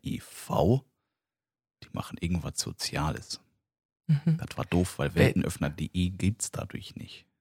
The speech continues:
Speaker 2: Ja. Und Weltenöffner gibt's ja grundsätzlich viele.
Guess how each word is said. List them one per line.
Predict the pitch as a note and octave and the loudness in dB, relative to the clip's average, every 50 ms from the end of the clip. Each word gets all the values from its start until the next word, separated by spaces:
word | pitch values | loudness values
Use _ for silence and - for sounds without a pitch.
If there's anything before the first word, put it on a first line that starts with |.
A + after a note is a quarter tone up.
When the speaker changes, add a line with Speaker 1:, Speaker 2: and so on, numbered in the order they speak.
| _ - | _ -4
Speaker 2:
Ja. | - C#3+ C3+ - _ _ _ _ _ _ _ _ _ _ _ - | -4 -4 -4 -4 _ _ _ _ _ _ _ _ _ _ _ 2
Und | D#3+ D3+ - - | 2 4 4 4
Weltenöffner | C#3 C#3+ D#3 - E3+ - - D3+ - - - D3+ D3+ D#3 - _ _ _ _ _ _ _ _ _ _ - | 4 4 4 4 2 2 2 0 0 2 4 4 4 2 0 _ _ _ _ _ _ _ _ _ _ -6
gibt's | - D#3+ - - | -6 -6 -4 0
ja | - D3 | -2 -2
grundsätzlich | - - - D3 - - - - - E3 C#3 - - _ _ _ _ _ _ - | -2 0 0 0 0 -2 -6 -8 -8 -8 -8 -8 -10 _ _ _ _ _ _ -8
viele. | - - E3 D#3+ D3 C3+ | 0 2 4 6 6 4